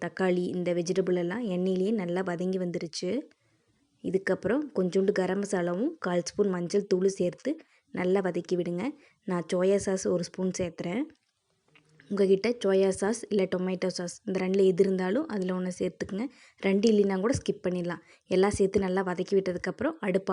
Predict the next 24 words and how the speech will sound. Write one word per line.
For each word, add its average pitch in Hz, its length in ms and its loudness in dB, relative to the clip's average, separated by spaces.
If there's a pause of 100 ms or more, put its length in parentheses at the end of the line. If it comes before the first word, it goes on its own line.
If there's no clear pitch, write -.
ஆஃப் - 200 -12
பண்ணிடலாம். 180 520 -2 (480)
கடைசியா 180 360 2
உங்ககிட்ட 185 320 0 (220)
கொத்தமல்லி 208 420 4
தழை 190 140 2 (100)
இருந்துச்சுன்னா 185 340 -4 (160)
தூவி 190 300 0 (180)
அடுப்பு 185 300 -2
ஆஃப் 175 180 -4
பண்ணி 190 180 -2 (100)
அப்படியே 190 320 2
விட்டுருங்க. 175 360 -4 (520)
அடுத்தது 190 360 2
நம்ம 185 160 0 (100)
சப்பாத்திக்கு 190 560 -2
மாவு 185 200 0 (100)
பிசைஞ்சிட்டு 185 400 -4
வந்து 190 180 -2 (380)
அதுக்கப்புறம் 190 500 0 (340)
இந்த 190 200 2
ஃபில்லிங்கை 190 380 4 (120)
அதில் 185 180 0 (100)
வச்சு 220 220 -4